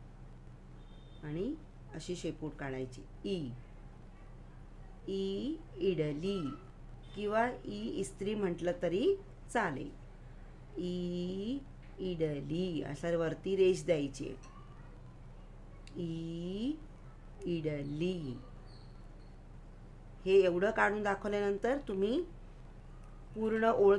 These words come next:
तुम्ही लिहायची आहे आणि तुमच्या वहीत देखील लिहायचं, म्हणजे तुमची चांगली प्रॅक्टिस होईल. ठीक आहे. नंतर हे झालं. आता एक अक-, दोन अक्षर मी काढून दाखवते.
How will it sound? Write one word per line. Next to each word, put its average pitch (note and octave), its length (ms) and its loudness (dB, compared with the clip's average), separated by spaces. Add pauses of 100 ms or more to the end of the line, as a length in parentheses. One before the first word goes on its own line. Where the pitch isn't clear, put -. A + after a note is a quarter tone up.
तुम्ही F3+ 240 6
लिहायची D#3 380 4
आहे E3 400 4 (1080)
आणि E3 100 0
तुमच्या E3+ 360 2
वहीत E3 360 4
देखील D#3+ 540 2
लिहायचं, D3 580 0
म्हणजे D#3 260 2
तुमची E3 340 -4
चांगली D#3+ 400 0
प्रॅक्टिस - 540 -4
होईल. C3 120 -8 (200)
ठीक F3+ 160 -2
आहे. F4 100 0 (1600)
नंतर F#3+ 520 2 (880)
हे E3 140 0
झालं. C3+ 200 -4
आता C#3 200 -4
एक F#3+ 280 8
अक-, F3+ 260 -2
दोन G3 260 8
अक्षर F#3+ 340 2
मी F#3 100 4
काढून E3+ 320 0
दाखवते. D#3+ 640 -4